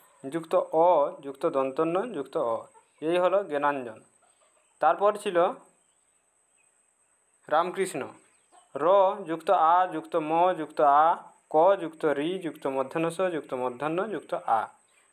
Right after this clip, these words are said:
অর্থাৎ হলো রামকৃষ্ণ। তারপর ছিল দৌরাত্মা, দ যুক্ত ঔ যুক্ত র যুক্ত আ যুক্ত ত যুক্ত ম যুক্ত আ। তারপর ছিল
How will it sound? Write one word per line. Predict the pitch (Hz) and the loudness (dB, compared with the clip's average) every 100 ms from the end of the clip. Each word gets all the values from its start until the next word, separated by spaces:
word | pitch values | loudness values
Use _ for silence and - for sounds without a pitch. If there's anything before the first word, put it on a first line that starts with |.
| _ - | _ -6
অর্থাৎ | 127 131 156 151 | -4 0 0 0
হলো | 151 208 294 - | -2 -4 -6 -6
রামকৃষ্ণ। | 123 127 123 127 - 117 123 | -2 -2 -2 -10 -14 -18 -8
তারপর | - 170 196 202 | 0 0 0 -4
ছিল | 202 202 165 | -4 -4 0
দৌরাত্মা, | 156 143 - - - _ _ _ _ _ _ _ | 2 2 -2 -10 -14 _ _ _ _ _ _ _
দ | 131 131 170 208 277 - - | -10 2 2 2 -2 -14 -12
যুক্ত | 139 139 160 151 - 170 | -10 -6 -4 -4 2 4
ঔ | 196 226 - - | 4 0 -14 -14
যুক্ত | 139 135 - 135 127 | -10 -8 -2 0 2
র | 147 180 208 202 _ 131 | 4 4 2 -2 _ -12
যুক্ত | 127 - 127 143 147 | -10 -4 -2 2 4
আ | 175 185 - 135 | 4 2 -8 -12
যুক্ত | 131 - 123 120 | -12 -8 -8 0
ত | 143 180 208 - 127 | 4 4 2 -6 -16
যুক্ত | 123 - 127 123 | -14 -8 -6 0
ম | 143 185 202 151 | 2 2 0 -10
যুক্ত | 127 - 208 135 110 | -12 -6 -4 -2 -6
আ। | - _ _ _ _ _ _ | -8 _ _ _ _ _ _
তারপর | 147 170 202 208 - | 0 0 0 -6 -4
ছিল | 180 | 0